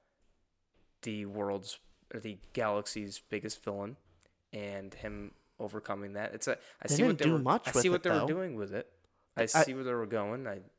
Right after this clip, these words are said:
Speaker 1: I
Speaker 2: that was
Speaker 1: wasn't
Speaker 2: kinda
Speaker 1: connected.
Speaker 2: touched on in the beginning.
Speaker 1: Yeah.
Speaker 2: And it was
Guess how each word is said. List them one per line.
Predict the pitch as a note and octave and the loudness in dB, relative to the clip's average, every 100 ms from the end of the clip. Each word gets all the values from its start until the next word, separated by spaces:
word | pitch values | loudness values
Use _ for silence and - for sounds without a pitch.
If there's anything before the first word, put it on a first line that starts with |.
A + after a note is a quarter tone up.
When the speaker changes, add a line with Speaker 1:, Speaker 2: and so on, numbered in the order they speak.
| _ _ _ | _ _ _
Speaker 1:
I | - G2+ D3+ | -12 -10 4
Speaker 2:
that | D3 | 8
was | D#3 E3 | 10 8
Speaker 1:
wasn't | - | 2
Speaker 2:
kinda | G3+ F#3 | 4 4
Speaker 1:
connected. | C#3 | 4
Speaker 2:
touched | - F3 - - | 2 2 2 4
on | C3 B2+ A#2+ - | 6 6 2 -4
in | C3 A#2+ | -2 -2
the | |
beginning. | G#2+ G2+ A2 G#2+ D#3 E3+ _ _ _ - | -2 -2 0 0 -2 -6 _ _ _ -10
Speaker 1:
Yeah. | G2 - | -8 -8
Speaker 2:
And | C3 | -8
it | G2+ | -6
was | G#2+ G#2 - - | -6 -6 -6 -10